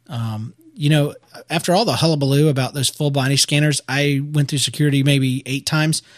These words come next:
never had to use one of those. Uh, got on the, got on a Spanish flight, okay, out of Miami. It was, uh,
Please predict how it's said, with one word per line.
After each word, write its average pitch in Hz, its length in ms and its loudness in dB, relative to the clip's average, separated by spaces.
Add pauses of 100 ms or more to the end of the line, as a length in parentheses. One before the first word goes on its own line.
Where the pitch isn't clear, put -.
(300)
never 156 420 4
had 131 460 -4 (240)
to 131 100 -8
use 120 380 -4
one 110 100 -4
of 107 80 -8
those. 110 380 -6 (1160)
Uh, 110 520 -4 (340)
got 165 220 4
on 180 160 6
the, 151 200 -2
got 160 200 2
on 170 120 4
a 135 80 4
Spanish 175 520 2
flight, 104 380 -6 (200)
okay, 143 400 -2 (480)
out 143 140 -2
of 143 80 0
Miami. 143 640 2
It 151 140 -6
was, 139 300 -2
uh, 120 480 -4